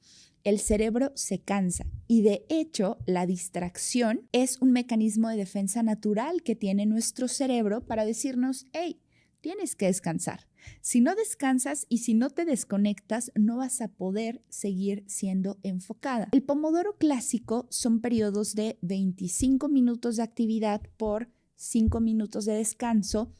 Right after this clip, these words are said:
por un nuevo pomodoro de actividad y así hasta que son cuatro pomodoros. Es decir, más o menos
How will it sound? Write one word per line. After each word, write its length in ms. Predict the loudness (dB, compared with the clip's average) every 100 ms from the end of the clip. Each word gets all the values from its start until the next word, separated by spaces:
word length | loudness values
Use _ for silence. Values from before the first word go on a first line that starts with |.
| -20 -16 -4
por 340 | -2 -2 -2
un 200 | 2 4
nuevo 280 | 4 4 0
pomodoro 560 | -2 -2 0 -2 -2 -2
de 100 | -2
actividad 600 | -4 -4 -2 0 -2 -4 _ -4
y 140 | 0 0
así 360 | 0 0 0 -2 -18 -10 -4
hasta 300 | -2 -2 -2
que 120 | -2
son 360 | 0 0 -2 -6
cuatro 540 | -2 -2 -2 -4 -6 _ -4
pomodoros. 640 | -2 0 0 -2 -4 -10 -2
Es 160 | -2
decir, 340 | 0 -4 -6 -4
más 360 | 0 2 2 2
o 60 | 2
menos 760 | 4 2 2 0 -2 -6 -8